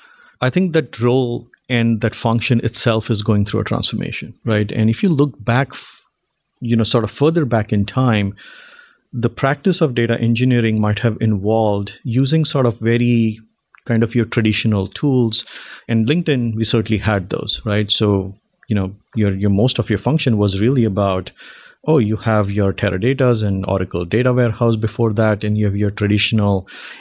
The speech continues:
analytics tools of, you know, MicroStrategy and Tableau and so on and so forth. And the function really is about saying, "Hey, how do we use these existing tools to sort of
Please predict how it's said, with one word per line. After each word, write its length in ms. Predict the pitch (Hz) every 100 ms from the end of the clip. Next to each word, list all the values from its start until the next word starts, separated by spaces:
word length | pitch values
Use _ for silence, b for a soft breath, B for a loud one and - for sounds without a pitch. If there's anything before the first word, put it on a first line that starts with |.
| -
analytics 580 | 98 101 127 123 - -
tools 400 | 117 113 107 -
of, 460 | 104 95 - - _
you 80 | 107
know, 80 | 95
MicroStrategy 1040 | 92 - 104 - 117 110 104 104 104 104
and 180 | 95 95
Tableau 460 | - 92 101 123
and 160 | 113 101
so 120 | 98
on 40 | 90
and 80 |
so 100 | 87
forth. 460 | 98 - 156 113 - _
And 440 | 123 117 113 110 - -
the 140 | 131 123
function 460 | - 160 151 185
really 640 | 147 139 131 131 127 123 - b _
is 160 | 131 123
about 600 | 107 117 117 113 113 - _ _
saying, 240 | - 120
"Hey, 160 | 104 139
how 160 | 117 127
do 100 | 139
we 120 | 135
use 400 | 110 117 123 113
these 180 | 117 -
existing 580 | 107 101 98 - 104 101
tools 580 | - 214 123 104 - - _ _
to 80 | 120
sort 240 | - 117
of 260 | 110 104